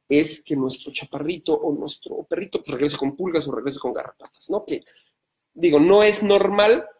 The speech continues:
pero puede darse el caso y, y, bueno, pues, yo recomiendo ese tema. Si, si hay por ahí algún veterinario, Julio, si nos estás viendo y todo y nos puedes recomendar algún otro, este, producto, pues,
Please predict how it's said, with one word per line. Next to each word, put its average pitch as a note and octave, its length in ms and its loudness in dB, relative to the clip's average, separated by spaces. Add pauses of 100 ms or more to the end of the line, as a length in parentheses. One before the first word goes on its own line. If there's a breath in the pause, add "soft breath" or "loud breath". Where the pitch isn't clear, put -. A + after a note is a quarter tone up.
(120)
pero D3 240 -2
puede E3 360 4
darse D#3+ 320 0
el D3+ 100 -8
caso E3+ 440 -4 (300 soft breath)
y, C3+ 520 -8
y, B2+ 40 -4
bueno, B2 380 -6
pues, - 200 -20
yo D3+ 240 0
recomiendo C#3+ 840 0
ese D3 260 -10
tema. G3 480 -4
Si, - 260 -14
si - 160 -4
hay D#3+ 60 -2
por D#3+ 140 -6
ahí C#3+ 180 0
algún D3+ 360 -2
veterinario, D3 760 -4 (220)
Julio, D3+ 320 2
si C#3 140 -6
nos C#3 140 -6
estás C#3+ 280 -8
viendo D3+ 280 -4
y - 40 -14
todo D#3+ 180 -4
y C#3+ 60 0
nos C#3 120 -6
puedes D3 240 0
recomendar D3 460 -4
algún D3 360 0
otro, D3 420 0 (360 soft breath)
este, D3+ 300 -10
producto, G3 560 -2
pues, - 180 -20